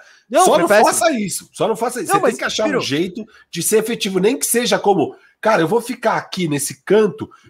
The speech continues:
Speaker 2: e vou gravitacionar a marcação pra cima de mim, porque obviamente ninguém vai me deixar livre,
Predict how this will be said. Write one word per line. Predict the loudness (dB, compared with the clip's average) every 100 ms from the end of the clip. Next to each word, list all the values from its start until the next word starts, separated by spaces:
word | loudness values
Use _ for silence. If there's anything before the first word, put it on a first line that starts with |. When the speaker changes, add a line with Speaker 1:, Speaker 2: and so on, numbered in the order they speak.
| -6
Speaker 2:
e | -4
vou | 2 6 6 4 -4
gravitacionar | -8 0 2 0 -4 -4 -2 -2 -4 -4
a |
marcação | -4 -6 -6 -8
pra | -10
cima | -10 -10
de | -8
mim, | -10
porque | -6 0
obviamente | 0 0 -6 -8 -10
ninguém | -8 -6
vai | -6
me | -6
deixar | -8 -6 -6
livre, | -6 -6 -6 -12